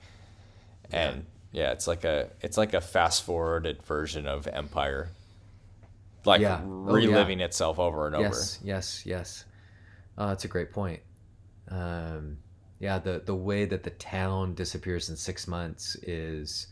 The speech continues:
Speaker 1: illustrated in the way the nomad camp disappears over hours or days.
Speaker 2: Mm. Yeah.
Speaker 1: Yeah, I, the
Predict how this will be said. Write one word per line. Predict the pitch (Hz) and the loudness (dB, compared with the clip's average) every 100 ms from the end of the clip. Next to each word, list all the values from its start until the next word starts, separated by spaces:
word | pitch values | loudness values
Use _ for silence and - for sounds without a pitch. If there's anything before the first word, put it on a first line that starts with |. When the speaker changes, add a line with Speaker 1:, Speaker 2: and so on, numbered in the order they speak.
| - - - | -20 -14 -4
Speaker 1:
illustrated | 98 92 - 92 82 78 | -2 -2 0 0 0 -2
in | |
the | 78 | -4
way | 78 76 | -2 -2
the | 80 69 | -4 -6
nomad | 80 82 78 73 73 - | -6 -6 -4 -6 -6 -8
camp | 85 73 - | -10 -10 -10
disappears | 87 78 67 80 73 73 67 - - - - - | -10 -8 -8 -6 -4 -4 -6 -12 -14 -18 -20 -12
over | 80 76 - | -10 -8 -8
hours | 104 73 69 69 | -6 -6 -8 -8
or | |
days. | 69 67 65 - 80 - - - - - - - - - - - - - | -10 -8 -6 -6 -6 -8 -14 -20 -20 -20 -20 -20 -20 -20 -20 -20 -20 -12
Speaker 2:
Mm. | |
Yeah. | 60 - - - | -6 -6 -6 2
Speaker 1:
Yeah, | 139 - | 2 4
I, | 123 - - - - | -2 -4 -14 -20 -2
the | 120 | 4